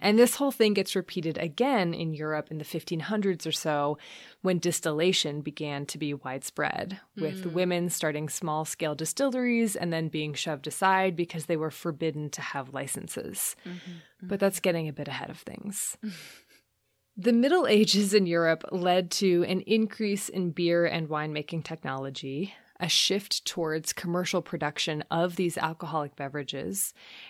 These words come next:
Speaker 1: and a big growth in long-distance trade as the preservation of wine and beer improved,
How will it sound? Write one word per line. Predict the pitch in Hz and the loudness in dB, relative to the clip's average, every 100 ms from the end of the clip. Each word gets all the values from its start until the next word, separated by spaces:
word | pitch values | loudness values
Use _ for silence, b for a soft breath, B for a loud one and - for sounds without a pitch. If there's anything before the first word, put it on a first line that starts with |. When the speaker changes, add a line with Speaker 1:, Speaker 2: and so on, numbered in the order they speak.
| B | B
Speaker 1:
and | 202 202 196 190 - _ - | 0 4 4 2 -6 _ -6
a | 160 | -6
big | - 277 226 | -2 -2 -2
growth | 196 202 202 220 - | -4 0 2 0 -4
in | 185 175 | -4 -2
long-distance | 165 170 180 175 160 - 147 - | 0 2 0 -2 -6 -6 -6 -6
trade | - - 131 - - - B - | -8 -8 -8 -6 -8 -10 B -6
as | 151 147 151 147 | -4 -2 -2 -6
the | - | -10
preservation | 147 214 208 208 185 180 170 | -4 0 2 4 2 2 -2
of | 151 175 | -4 -2
wine | 190 208 202 196 196 | 2 2 4 4 4
and | - 160 | 2 -2
beer | 170 165 170 170 | -2 0 0 -2
improved, | 160 - 151 131 - 196 - | -4 -6 -8 -8 -6 -8 -8